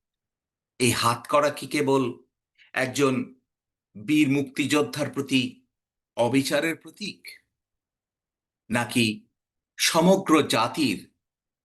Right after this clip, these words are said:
নৈতিক অবক্ষয়ের প্রতিচ্ছবি? কমেন্ট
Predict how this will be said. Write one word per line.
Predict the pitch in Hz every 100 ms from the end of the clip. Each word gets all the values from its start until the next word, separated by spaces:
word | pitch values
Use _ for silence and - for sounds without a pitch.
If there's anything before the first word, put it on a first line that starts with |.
| -
নৈতিক | 110 127 127 123 - - _ _ _ -
অবক্ষয়ের | 110 120 131 - - 113 98 92 - _ _ _ _ _
প্রতিচ্ছবি? | - 107 110 104 - - - - _ _ _ _ _ _ _ _ _ _ _ _ _ _ _ _ _ _ _ _ _ _ _ -
কমেন্ট | 131 135 139